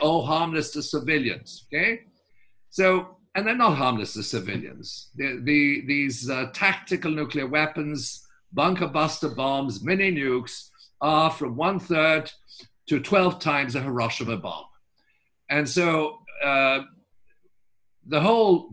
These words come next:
donk-, nuclear doctrine in the post-Cold War ye-, uh, era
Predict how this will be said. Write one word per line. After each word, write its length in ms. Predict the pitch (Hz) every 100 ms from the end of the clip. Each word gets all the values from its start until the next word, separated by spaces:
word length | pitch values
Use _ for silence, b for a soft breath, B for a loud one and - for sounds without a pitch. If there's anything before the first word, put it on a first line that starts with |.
| 101
donk-, 500 | 175 240 226 - -
nuclear 500 | 165 233 - 190 131
doctrine 640 | 151 180 - - 127 117
in 160 | 135 131
the 140 | 120 120
post-Cold 680 | - 240 247 - 196 185 160
War 220 | 170 170
ye-, 520 | 165 160 143 101 123 -
uh, 340 | 127 123 123 117 - -
era 420 | 233 226 87 -